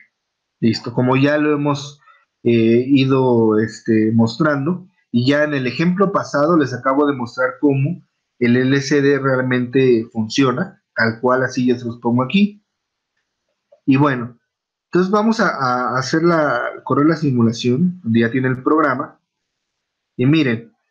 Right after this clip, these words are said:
me dice que la temperatura en grados centígrados es del orden de veintiocho punto diecisiete, más o menos, ¿no? Aquí me dice veintiocho, tengo un error de punto un grado centígrado, lo cual me pa-, no me parece que sea un problema.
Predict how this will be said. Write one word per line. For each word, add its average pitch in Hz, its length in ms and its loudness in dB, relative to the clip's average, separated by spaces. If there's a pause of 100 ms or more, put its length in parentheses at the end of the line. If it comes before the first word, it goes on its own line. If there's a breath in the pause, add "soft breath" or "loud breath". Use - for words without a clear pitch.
me 135 120 0
dice 147 240 0
que 175 100 0
la 135 180 -2
temperatura 127 640 0
en 151 80 -2
grados 143 300 0
centígrados 139 640 0
es 127 140 -4
del 127 120 2
orden 127 260 2
de 120 100 0
veintiocho 117 520 -2
punto 131 360 -4
diecisiete, - 580 -6 (760)
más 120 360 -2
o 120 60 -2
menos, 107 320 -2
¿no? 139 100 0
Aquí 151 220 0
me 151 100 2
dice 143 180 0
veintiocho, 175 540 0 (540)
tengo 127 200 0
un 135 120 2
error 123 320 0
de 120 440 0 (300)
punto 143 380 2
un 127 120 -2
grado 123 320 0
centígrado, 131 720 0
lo 135 200 -2
cual 117 200 2
me 117 120 -4
pa-, 107 240 -4
no 120 120 -8
me 120 140 -6
parece 113 320 -6
que - 60 -20
sea 120 120 -6
un 117 80 0
problema. 151 540 0